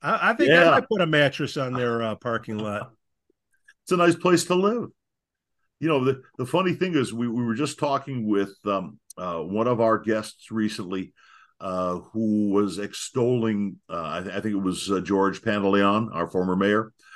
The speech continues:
Speaker 2: uh, who was extolling, uh, uh, some of the nice design features that we put in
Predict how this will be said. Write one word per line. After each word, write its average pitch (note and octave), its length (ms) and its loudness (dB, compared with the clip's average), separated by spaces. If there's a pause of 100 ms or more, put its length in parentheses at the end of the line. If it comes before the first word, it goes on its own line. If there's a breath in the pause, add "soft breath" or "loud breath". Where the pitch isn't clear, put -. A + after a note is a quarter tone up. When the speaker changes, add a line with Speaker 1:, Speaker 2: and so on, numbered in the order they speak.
(240 loud breath)
Speaker 2:
uh, F2+ 280 -2
who G2 220 4
was F#2+ 200 6
extolling, G#2 840 2
uh, F2+ 160 2 (160)
uh, E2 240 -12
some A#2 180 -4
of G2 80 0
the F#2+ 80 -2
nice G2 220 0
design G#2 480 0
features F#2+ 500 -4
that F2 100 -6
we F2 140 -6
put F2+ 320 -2
in E2+ 240 -2